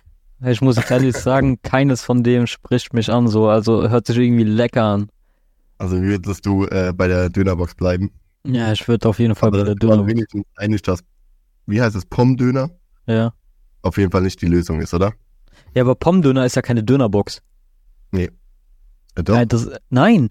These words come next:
Speaker 2: Pomdöner.
Speaker 1: eine Döner-, nein, eine Dönerbox ist nur Fleisch und, ähm, Soße und Pommes.
Speaker 2: Ja, genau.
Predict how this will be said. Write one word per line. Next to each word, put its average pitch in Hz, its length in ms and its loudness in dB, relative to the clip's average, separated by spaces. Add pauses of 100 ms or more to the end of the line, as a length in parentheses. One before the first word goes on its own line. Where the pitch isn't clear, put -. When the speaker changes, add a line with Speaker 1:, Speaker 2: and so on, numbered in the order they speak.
(140)
Speaker 2:
Pomdöner. 135 160 -6
Speaker 1:
eine 131 140 2
Döner-, 185 380 2
nein, 160 480 2
eine 135 200 2
Dönerbox 151 800 0 (300)
ist - 220 -2
nur 151 200 4
Fleisch 147 600 0 (720)
und, 151 400 2
ähm, 131 720 4
Soße 170 360 2
und 170 180 2
Pommes. 110 420 0 (640)
Speaker 2:
Ja, 85 100 -2
genau. 117 320 -2